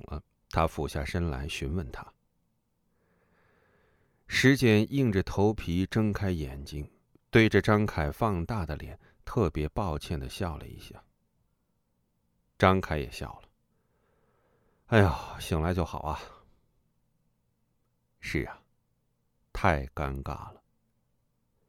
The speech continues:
石简居然躺在易佩的休息室，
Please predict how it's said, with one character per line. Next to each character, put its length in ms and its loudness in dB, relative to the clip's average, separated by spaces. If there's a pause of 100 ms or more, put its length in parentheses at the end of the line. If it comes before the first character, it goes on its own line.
(1000)
石 280 6
简 260 6
居 180 2
然 220 4
躺 280 -2
在 220 0
易 180 -2
佩 220 -2
的 120 -4
休 240 -2
息 200 -4
室， 280 -10